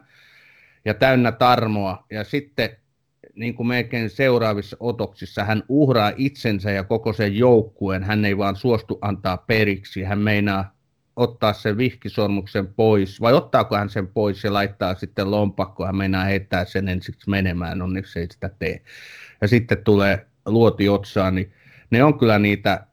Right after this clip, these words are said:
kohtauksia siinä sarjassa, niin kuin elokuvassakin tietysti, että sitä ei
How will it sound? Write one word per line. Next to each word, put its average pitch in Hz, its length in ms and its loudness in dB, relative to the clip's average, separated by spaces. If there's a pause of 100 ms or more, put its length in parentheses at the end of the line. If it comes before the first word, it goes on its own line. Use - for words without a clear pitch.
(120)
kohtauksia 98 680 -2
siinä 98 320 -2 (320)
sarjassa, 101 640 0
niin 92 160 -6
kuin - 140 -12 (640)
elokuvassakin 98 880 -4
tietysti, 95 500 -4
että 85 200 -8
sitä 95 360 0
ei 98 560 0